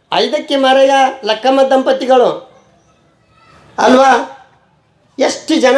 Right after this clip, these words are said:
ಬೇಕು? ಬಸವಣ್ಣ ಮತ್ತು ನೀಲಾಂಬಿಕೆ ತಾಯಿ ಆಚಾರ ಪತ್ನಿ ವಿಚಾರ ಪತ್ನಿಯರು. ಕಾಯಕ ನಂದಿತ್ತು ಎಣ್ಣಾಳ್ದವನೇ ಹೋಗು,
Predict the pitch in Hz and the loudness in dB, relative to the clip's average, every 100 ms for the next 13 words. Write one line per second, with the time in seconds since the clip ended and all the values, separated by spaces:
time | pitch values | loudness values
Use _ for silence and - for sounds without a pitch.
0 | 285 262 302 185 - 254 262 262 262 262 | 4 2 0 -6 -4 0 2 0 0 -2
1 | 247 247 262 254 277 262 247 233 180 139 | 0 0 0 -2 -4 -2 0 2 0 -4
2 | - _ - 190 196 262 269 269 269 277 | -12 _ -4 -2 0 0 0 0 -4 -4
3 | 247 262 262 269 262 240 262 262 208 - | -2 2 2 2 -2 0 4 4 2 -4
4 | - _ _ _ _ _ _ _ _ _ | -16 _ _ _ _ _ _ _ _ _
5 | _ _ - 165 - - - - 160 208 | _ _ -20 -20 -20 -20 -6 0 4 6
6 | 233 233 226 220 226 247 254 254 240 202 | 4 4 2 2 2 -2 -2 2 4 4
7 | 226 220 214 233 240 240 233 240 262 220 | 2 2 2 2 2 4 4 4 4 4
8 | 226 269 262 247 180 - | 4 4 4 2 0 -8